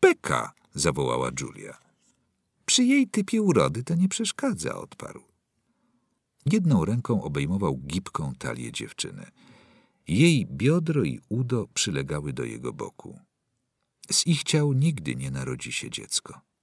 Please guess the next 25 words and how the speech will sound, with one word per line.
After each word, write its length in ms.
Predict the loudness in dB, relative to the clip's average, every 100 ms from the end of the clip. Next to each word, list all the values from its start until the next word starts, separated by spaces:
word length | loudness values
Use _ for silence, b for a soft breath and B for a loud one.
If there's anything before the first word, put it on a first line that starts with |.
| _ _ _ _ 0
Na 200 | 2 4
ten 280 | 0 -4
krok 380 | -8 -12 -14 -12
się 220 | -12 -12
nie 260 | -12 -8 -8
odważą. 580 | -8 -12 -12 -12 -14 -16 _ _ _ _ _ _ B B B B 6
Jedynie 380 | 8 10 8
przekazując 720 | 6 4 2 4 4 4 2 2
innym 440 | 2 4 2 -2
swoje 360 | -4 -2 -4 -2
myśli, 420 | -2 -2 -6 -8 B B B
będą 340 | 4 6 6
mogli 320 | 6 4 2 0
zapewnić 600 | 0 0 -2 -2 -4 -2
ciągłość 640 | 0 2 0 -2 -4 -8
oporu 400 | -12 -8 -8 -6
wobec 360 | -8 -8 -6 -6
partii. 600 | -8 -14 -18 -20 -20 _ _ _ _ _ _ _ _ _ _ 0
Kobieta 340 | 0 2 0
w 40 |
dole 240 | 0 0 2
nie 140 | 4
miała 320 | 2 2 -2
bystrego 520 | -4 -6 -6 -6 -4 -4
umysłu, 500 | -2 0 0 0